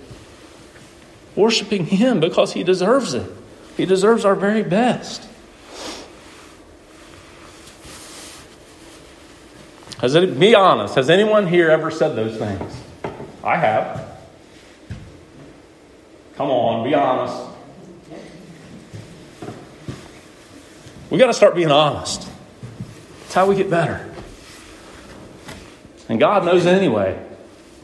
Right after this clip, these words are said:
That preacher there, he, he just wasn't on fire today. <laughs> I don't know why we do that stuff. But again, it's not about us. Worship is all about him.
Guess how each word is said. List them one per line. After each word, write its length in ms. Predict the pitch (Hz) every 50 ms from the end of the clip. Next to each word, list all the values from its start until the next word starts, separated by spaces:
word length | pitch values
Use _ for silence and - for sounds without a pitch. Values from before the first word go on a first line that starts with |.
| - - - - - - - - - - - - - - - - - - - - - - - - - - - - - - - - - - - - - - - - - - - - - - - - - -
That 180 | - 156 -
preacher 340 | - 160 160 160 180 175 170
there, 260 | 170 175 185 175 165
he, 240 | 143 151 180 - -
he 120 | 160 196
just 240 | 196 190 175 170 - - - - -
wasn't 220 | - 247 - 220 240
on 160 | 240 233 -
fire 340 | 226 233 233 220 185 160 151
today. 400 | 151 147 147 143 127 113 101 95 - - - - - - - -
<laughs> 240 | - - - - - - - - - - - - - - - - - - - - - - - - - - - - - - - - - - - - - - - - - - - - - - - - - - - - - - -
I 60 | -
don't 80 | - 139
know 80 | 131 127
why 160 | 131 127 127
we 100 | 139 131
do 220 | - 131 123 104
that 140 | 90 87 -
stuff. 260 | - - 98 95 92 - - - - - - - - - - - - - - - - - - - - - - -
But 120 | - 147
again, 280 | 156 156 190 208 175 127
it's 180 | 117 120 - -
not 240 | 139 143 175 190
about 360 | 180 165 165 151 151 - - 143
us. 280 | 165 185 - - -
Worship 340 | 143 170 220 226 - 233 -
is 100 | 147 -
all 300 | - 139 143 170 185 196
about 420 | 170 - 147 131 147 151 - -
him. 360 | - 175 190 240 - - 85